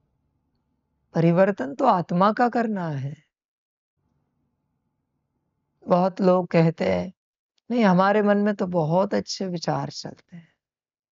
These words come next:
बुद्धि में हमेशा अच्छा ही आता है, अच्छे vision ही आते हैं, संस्कार हमेशा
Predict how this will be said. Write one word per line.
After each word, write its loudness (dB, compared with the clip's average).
बुद्धि 2
में 0
हमेशा 0
अच्छा -2
ही 0
आता 0
है, -12
अच्छे -2
vision 2
ही 2
आते 0
हैं, -14
संस्कार -2
हमेशा -2